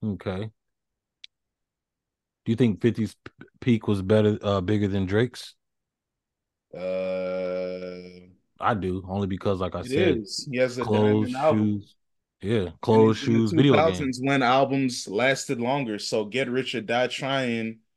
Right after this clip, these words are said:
Speaker 2: had more impact than any Drake album.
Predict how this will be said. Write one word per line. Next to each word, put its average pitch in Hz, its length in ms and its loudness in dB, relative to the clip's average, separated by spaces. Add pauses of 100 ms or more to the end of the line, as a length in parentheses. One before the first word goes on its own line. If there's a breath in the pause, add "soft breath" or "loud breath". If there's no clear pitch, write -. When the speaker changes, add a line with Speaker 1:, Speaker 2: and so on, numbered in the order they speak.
(320)
Speaker 2:
had 123 200 4
more 123 260 2
impact 131 460 -4
than 113 160 -2
any 123 260 -2
Drake 107 320 -6
album. 92 540 -4